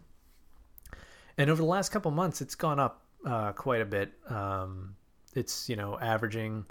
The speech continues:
about twenty thousand a month, and it's jumped up pretty good.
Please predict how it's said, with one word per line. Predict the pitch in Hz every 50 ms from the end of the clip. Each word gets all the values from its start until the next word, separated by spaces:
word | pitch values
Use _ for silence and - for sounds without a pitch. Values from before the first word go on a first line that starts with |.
| - - - - - - - -
about | - 117 - 113 101 101 - -
twenty | - - 123 113 117 113
thousand | 104 120 110 107 107 113 107
a |
month, | 107 107 107 107 110 107 - -
and | - 120 107
it's | 104 104 - - - -
jumped | 127 110 127 156 175 165 -
up | 156 160 151 - - -
pretty | - - - - 165 170
good. | 165 147 135 143 147 139 123 117 110 110 113 107